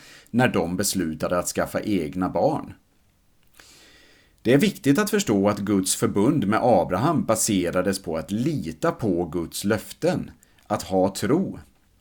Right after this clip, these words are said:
Gud kom inte till Abraham för att han var bra på att följa regler. Frälsning är inte baserat på beteende.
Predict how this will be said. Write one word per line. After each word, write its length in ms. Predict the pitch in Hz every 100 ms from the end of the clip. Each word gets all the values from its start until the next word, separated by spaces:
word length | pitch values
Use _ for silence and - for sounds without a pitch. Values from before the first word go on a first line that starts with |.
| _ _ _ _ _ _ _
Gud 400 | - 110 110 -
kom 320 | - 143 95 139
inte 160 | 151
till 160 | - 98
Abraham 540 | 110 82 82 85 87
för 120 | 80
att 120 | 101 -
han 320 | 92 82 80
var 120 | 98
bra 380 | 76 90 82 87
på 120 | 101
att 100 | 92
följa 400 | - 101 90 92
regler. 600 | 80 82 120 180 107 - - _ _ _ _ _ -
Frälsning 840 | - 135 95 73 - 113 165 139
är 200 | 98 98
inte 200 | 101 92
baserat 520 | - 82 - 82 85 -
på 80 |
beteende. 840 | 78 - - 95 131 147 80 64